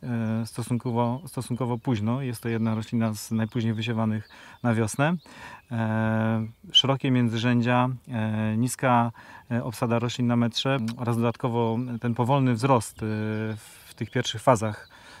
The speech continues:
e, rozwoju rośliny powodują, że konkurencja ze strony chwastów,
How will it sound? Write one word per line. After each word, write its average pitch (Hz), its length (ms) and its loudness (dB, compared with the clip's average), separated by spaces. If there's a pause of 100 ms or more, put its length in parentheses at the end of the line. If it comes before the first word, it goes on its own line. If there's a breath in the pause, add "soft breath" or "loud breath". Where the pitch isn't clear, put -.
(180 loud breath)
e, 110 340 -2
rozwoju 117 340 0
rośliny 127 440 0 (340 loud breath)
powodują, 127 520 2
że 120 280 2
konkurencja 127 540 0
ze 120 100 -2
strony 123 280 2
chwastów, 123 520 -2